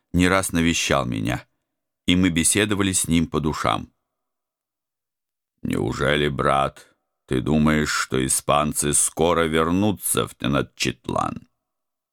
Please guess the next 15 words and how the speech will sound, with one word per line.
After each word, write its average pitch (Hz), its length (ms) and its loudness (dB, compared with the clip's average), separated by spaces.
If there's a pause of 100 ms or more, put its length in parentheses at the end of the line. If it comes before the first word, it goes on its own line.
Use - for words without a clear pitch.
(460)
«Не 80 120 2
только 90 420 -2
думаю, 82 420 2
но 80 120 2
вполне 85 460 0
уверен. 87 580 0 (800)
Кортес 90 560 -2
не 95 100 0
такой 90 320 0
человек, 90 420 0
чтобы 85 220 -6
спокойно 85 460 0
перенести 82 500 2
свое 82 300 0
поражение. 76 680 -2